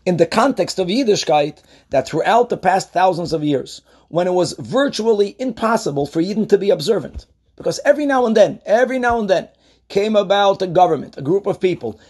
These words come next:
that they were opposed to observance, to Yiddish observance, and they used force to impose their shtusim, or worse, upon us. "If you don't believe in the cross, we're gonna kill you."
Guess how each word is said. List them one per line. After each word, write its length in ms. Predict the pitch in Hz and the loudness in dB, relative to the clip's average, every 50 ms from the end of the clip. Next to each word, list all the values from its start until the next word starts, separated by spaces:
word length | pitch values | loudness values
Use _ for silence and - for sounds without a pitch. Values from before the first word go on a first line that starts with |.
| _ _ | _ _
that 180 | - 165 156 - | 0 0 2 2
they 100 | 185 180 | 2 0
were 200 | 165 165 175 170 - | 0 0 0 0 -2
opposed 640 | 156 - - - 226 269 254 214 202 175 160 - - | -4 -4 0 4 6 6 6 6 4 0 -8 -8 -8
to 160 | 170 160 165 | -8 -6 -6
observance, 560 | 147 113 117 147 185 170 160 160 196 202 - | -6 -6 -4 -4 -2 -2 -2 -4 -8 -12 -12
to 120 | - - 143 | -10 -8 -6
Yiddish 360 | 131 143 208 226 202 185 - | -6 -6 -6 -4 -4 -2 0
observance, 600 | - 151 120 127 143 131 127 151 185 196 - - - _ - - - - _ _ - | -2 -2 0 -2 -2 -2 -2 -4 -6 -10 -12 -12 -14 _ -20 -20 -20 -20 _ _ -2
and 160 | 151 156 160 | -2 -2 0
they 100 | 151 165 | 0 0
used 380 | 165 160 220 254 226 - - - | 0 2 0 -2 -2 -4 -8 -14
force 760 | - - - - 302 311 285 214 160 131 - - - - _ _ _ _ _ _ _ _ _ _ | -18 -8 0 4 6 6 6 6 4 2 -4 -12 -14 -14 _ _ _ _ _ _ _ _ _ _
to 160 | - 185 185 202 | -8 -6 -4 -4
impose 800 | 196 156 - - 247 277 269 233 220 214 208 190 - - - _ _ _ _ _ - | -4 -4 0 4 6 8 8 6 6 2 -4 -10 -12 -14 -18 _ _ _ _ _ -20
their 600 | 131 127 170 240 262 254 254 220 208 202 185 - - - | -16 -12 -8 -4 0 2 2 2 2 -2 -4 -6 -8 -10
shtusim, 800 | - - - - - 285 302 254 - 196 208 196 190 202 190 208 - _ _ _ _ _ _ _ _ - | -8 -8 -6 -6 -2 -2 0 0 0 0 -2 -2 -2 -4 -8 -10 -14 _ _ _ _ _ _ _ _ -2
or 220 | 160 185 202 202 | 2 4 4 6
worse, 440 | 208 262 285 269 240 202 196 - - - | 6 8 8 8 8 6 2 -6 -8 -8
upon 340 | 185 180 - 220 226 254 247 | -8 -6 -4 -4 -4 -4 -2
us. 380 | 254 247 233 - - - - _ _ _ _ _ _ _ _ _ _ _ _ _ _ _ _ _ _ _ _ _ _ _ _ | -4 -4 -4 -6 -10 -16 -16 _ _ _ _ _ _ _ _ _ _ _ _ _ _ _ _ _ _ _ _ _ _ _ _
"If 100 | - - | -6 -2
you 60 | 147 | 2
don't 160 | 180 240 247 185 | 4 4 4 4
believe 260 | 202 208 226 247 226 | 2 0 0 0 0
in 60 | 240 | 2
the 100 | 233 240 | 2 2
cross, 320 | - 240 269 269 233 - | 4 2 2 2 0 -2
we're 80 | 202 226 | -4 -4
gonna 180 | 220 226 220 214 | -4 -4 -4 -2
kill 220 | 220 226 220 208 | 0 0 0 0
you." 140 | 180 - | -2 -4